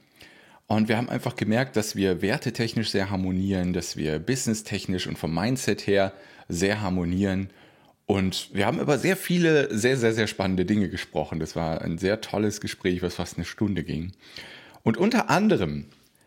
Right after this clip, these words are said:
haben wir darüber gesprochen, wie wir mal Level eins Menschen waren und wie wir mittlerweile, keine Ahnung, welches Level wir mittlerweile haben, aber nicht mehr eins.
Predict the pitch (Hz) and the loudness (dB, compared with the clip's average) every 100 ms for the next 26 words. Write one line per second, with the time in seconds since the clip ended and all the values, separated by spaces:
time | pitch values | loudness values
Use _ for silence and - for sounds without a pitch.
0 | _ _ - 113 196 208 175 131 123 101 | _ _ 0 0 2 2 2 0 0 0
1 | - 123 113 160 214 247 - _ _ _ | -2 0 0 2 0 0 -4 _ _ _
2 | _ _ _ _ _ _ - 151 104 131 | _ _ _ _ _ _ -10 -2 2 4
3 | 151 135 190 160 147 151 127 123 120 110 | 6 6 6 4 4 6 4 4 2 2
4 | 131 180 - 135 175 - 180 165 160 196 | 0 0 0 0 0 0 0 0 0 2
5 | 208 277 - _ - 117 120 120 123 131 | 2 0 -8 _ 2 4 2 2 2 2
6 | 135 135 110 127 131 117 - - 95 92 | 4 4 4 4 4 2 0 0 2 2
7 | 85 92 87 101 98 92 113 104 92 107 | 2 2 0 0 0 0 2 0 0 2
8 | 104 87 90 80 101 135 95 98 127 98 | 2 2 2 2 2 2 2 0 0 -2
9 | 82 85 107 214 | -2 -2 0 -2